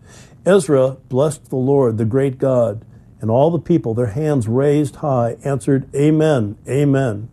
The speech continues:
Then they bowed down and prostrated themselves before the Lord, their faces to the ground. As the people remained in their places, Ezra read plainly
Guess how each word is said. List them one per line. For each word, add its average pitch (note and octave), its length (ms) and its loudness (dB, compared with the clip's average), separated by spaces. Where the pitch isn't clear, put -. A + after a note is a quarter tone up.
Then D3+ 100 4
they G3 140 4
bowed C3+ 440 0
down C#3 300 2
and A#2+ 140 -2
prostrated B2+ 640 0
themselves A#2+ 580 0
before A#2+ 380 -2
the A2+ 80 -2
Lord, A2+ 480 -2
their A#2 100 -4
faces B2+ 520 0
to C3+ 100 -2
the A#2+ 100 0
ground. A#2 500 -2
As B2+ 160 2
the D3 80 2
people C#3+ 280 0
remained C3+ 480 2
in D3+ 100 2
their B2 120 0
places, A#2 600 -2
Ezra D3 400 0
read C#3 460 -2
plainly C#3 760 -4